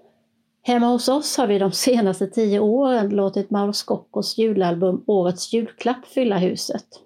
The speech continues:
Kanske just av den anledningen att det tillsammans med glädjen också infinner sig ett vemod.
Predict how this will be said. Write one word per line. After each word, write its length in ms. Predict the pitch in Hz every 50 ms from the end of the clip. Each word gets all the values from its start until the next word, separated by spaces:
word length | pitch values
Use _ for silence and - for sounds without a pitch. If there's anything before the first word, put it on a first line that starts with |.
| _ _ _ _ _ _ _ _ _ - - - - _ _
Kanske 240 | - 262 254 285 294
just 280 | 269 294 311 311 -
av 80 | 339 330
den 200 | 294 202 185 208
anledningen 800 | 214 214 214 190 170 170 160 151 160 160 160 165 165 160 - - -
att 160 | - - -
det 60 | -
tillsammans 720 | 208 - - 226 - - 277 277 285 285 285 277 277 277 -
med 140 | 269 262 254
glädjen 600 | 262 262 247 208 185 180 208 214 214 254 285 - _
också 340 | 226 202 - - - - -
infinner 580 | 226 214 214 202 190 - 175 165 160 160 160
sig 220 | 160 - 175 170 165
ett 120 | 160 -
vemod. 580 | - 196 202 196 190 196 220 240 233 214 -